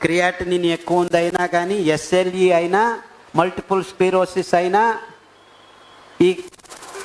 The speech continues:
రోగాల పేర్లు వింటేనే ప్రజలు భయపడతారు. కానీ మాకు రోగాలు ఇవి పేర్లు మాత్రమే అని చెప్తూ ఉంటాను నేను. ఎప్పుడు? They will all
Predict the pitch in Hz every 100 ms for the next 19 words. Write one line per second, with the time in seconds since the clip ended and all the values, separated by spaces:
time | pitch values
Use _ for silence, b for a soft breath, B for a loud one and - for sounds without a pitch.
0 | - - - 190 - 202 196 - 196 196
1 | 196 185 190 196 196 175 175 175 156 156
2 | 147 147 113 - - - 165 185 175 165
3 | 170 170 147 165 185 185 170 175 240 262
4 | - - 156 165 - 165 208 233 233 202
5 | 214 - 233 240 247 226 254 202 - 190
6 | 175 151 139 113 98 82 _ _ _ _
7 | _ - 180 202 208 214 220 220 214 214
8 | - - _ - - - - 196 196 196
9 | 233